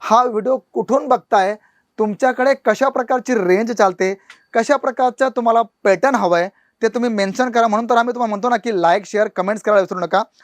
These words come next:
आता बघा, नेक्स्ट तुम्हाला दाखवतोय, उन्हाळ्यामध्ये लोकांना लाईट वेट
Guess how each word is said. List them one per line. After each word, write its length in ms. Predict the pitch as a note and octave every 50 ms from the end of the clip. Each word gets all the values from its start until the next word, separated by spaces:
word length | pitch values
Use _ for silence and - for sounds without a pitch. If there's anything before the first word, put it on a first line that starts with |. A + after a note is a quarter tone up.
| _
आता 160 | - D#3+ F3+
बघा, 180 | E3 E3 E3 E3+
नेक्स्ट 420 | D#3+ D#3+ E3 F3 F#3+ - - -
तुम्हाला 260 | - A#3 A3+ A3 G#3 G3
दाखवतोय, 280 | F3 F#3+ F#3 G3 F#3+ A3 _ _ _ _ _ _ _ _ _ _ _
उन्हाळ्यामध्ये 640 | G3 F#3+ G3 G#3 A3 A3+ G#3+ G#3 F#3+ G#3 G#3 G#3+ A#3 - _ _ _ -
लोकांना 480 | E3+ F3+ F3 G3+ G3 F#3+ G3 G3 G3 G3+ - _ -
लाईट 320 | F#3+ E3+ F3+ G3+ A3 G#3
वेट 240 | A3 G#3+ G#3+ G#3+